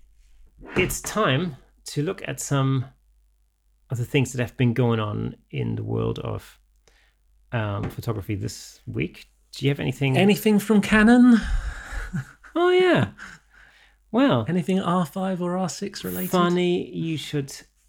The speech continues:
Speaker 1: mention that.
Speaker 2: In case you're wondering why things have moved or this plant is now muddy,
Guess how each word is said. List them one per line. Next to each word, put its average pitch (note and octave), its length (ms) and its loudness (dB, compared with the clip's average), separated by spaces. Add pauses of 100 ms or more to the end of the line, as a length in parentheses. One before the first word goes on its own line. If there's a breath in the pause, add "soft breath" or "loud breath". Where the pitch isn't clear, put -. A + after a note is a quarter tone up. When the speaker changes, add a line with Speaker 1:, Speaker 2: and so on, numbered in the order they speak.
(140)
Speaker 1:
mention A2+ 440 -4
that. F#2+ 220 -8 (1000)
Speaker 2:
In D#3 100 -2
case E3+ 280 2
you're C#3 80 6
wondering B2+ 400 8
why B2 180 8
things B2+ 560 4
have B2+ 160 4
moved B2+ 640 8
or B2+ 340 6
this A#2+ 200 4
plant C3 360 2
is A#2 140 -2
now A#2 160 2
muddy, B2 720 2